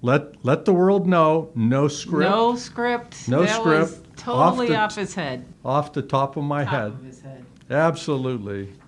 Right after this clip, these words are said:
Speaker 1: Where he's now balancing his beeping cell phone.
Speaker 2: <laughs>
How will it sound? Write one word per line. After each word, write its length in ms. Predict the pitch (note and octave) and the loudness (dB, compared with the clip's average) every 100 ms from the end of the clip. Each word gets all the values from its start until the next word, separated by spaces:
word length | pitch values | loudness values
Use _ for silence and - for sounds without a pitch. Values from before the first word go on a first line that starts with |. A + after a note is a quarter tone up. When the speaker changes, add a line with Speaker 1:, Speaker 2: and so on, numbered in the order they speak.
| - - - - | -20 -20 -14 0
Speaker 1:
Where 160 | D3 | 2
he's 220 | C#3+ - | 2 0
now 200 | D3 D#3 | 0 2
balancing 680 | D3 C#3 C#3+ D#3+ D#3+ E3+ D#3+ | 2 2 4 2 2 0 0
his 260 | A#2+ B2 A2+ | 0 -2 -6
beeping 500 | G#2+ D#3+ E3+ D#3+ D3 | -4 -4 -4 -4 -6
cell 260 | - C3 C3 | -6 -6 -8
phone. 260 | - - | -12 -14
Speaker 2:
<laughs> 60 | G#3+ | -10